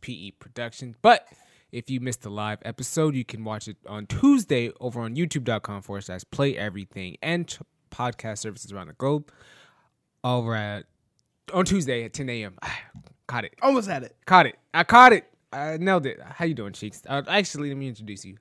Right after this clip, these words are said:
Speaker 1: Uh, <laughs> to the left, I got my, uh, my co-host, Cheeks underscore Junior.
Speaker 2: What's up, players? Haven't hit you with one of those in a while, you know what I mean?
Speaker 1: Uh, that was for me?
Speaker 2: No, I mean, it's just everybody.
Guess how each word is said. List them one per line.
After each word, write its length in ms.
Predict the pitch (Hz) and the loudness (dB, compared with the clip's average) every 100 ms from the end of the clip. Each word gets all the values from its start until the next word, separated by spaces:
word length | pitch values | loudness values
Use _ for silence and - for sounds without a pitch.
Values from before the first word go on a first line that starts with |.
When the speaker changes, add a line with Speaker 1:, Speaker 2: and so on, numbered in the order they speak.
| - | -20
Speaker 1:
Uh, 220 | 117 113 131 | -16 -12 -8
<laughs> 540 | 131 - _ - _ - | -10 -12 _ -20 _ 2
to 140 | 226 | 6
the 60 | 214 | 10
left, 440 | 185 123 - - _ _ _ _ | 10 8 -2 -20 _ _ _ _
I 100 | 110 | -12
got 180 | 107 107 | -10 -10
my, 400 | 107 104 101 98 | -8 -8 -8 -8
uh, 60 | 95 | -12
my 60 | 107 | -12
co-host, 440 | - 107 101 104 - _ _ | -10 -8 -10 -14 -18 _ _
Cheeks 400 | - 151 - - | -4 -2 -4 -10
underscore 340 | 120 107 107 | -14 -12 -12
Junior. 280 | 104 113 160 _ | -12 -12 -14 _
Speaker 2:
What's 260 | 359 403 202 | 4 4 2
up, 140 | 147 | -6
players? 380 | 160 156 151 - | -6 -6 -8 -8
Haven't 260 | 202 185 151 | -8 -6 -8
hit 160 | 170 | -10
you 100 | 151 | -8
with 100 | 151 | -8
one 120 | 165 139 | -8 -8
of 40 | |
those 240 | 147 233 143 | -6 -6 -6
in 60 | |
a 40 | 113 | -10
while, 280 | 113 110 123 | -14 -14 -14
you 100 | 127 | -12
know 80 | 135 | -10
what 60 | |
I 40 | 135 | -8
mean? 220 | 180 247 _ - - | -8 -10 _ -20 -20
Speaker 1:
Uh, 40 | |
that 140 | 92 123 | -10 -8
was 120 | 160 | -6
for 80 | 135 | -4
me? 100 | 415 571 _ _ _ _ | -4 -4 _ _ _ _
Speaker 2:
No, 80 | 247 | -4
I 120 | 202 127 | -4 -6
mean, 160 | 131 | -10
it's 100 | 127 | -12
just 100 | 135 | -12
everybody. 340 | 143 202 - | -10 -12 -14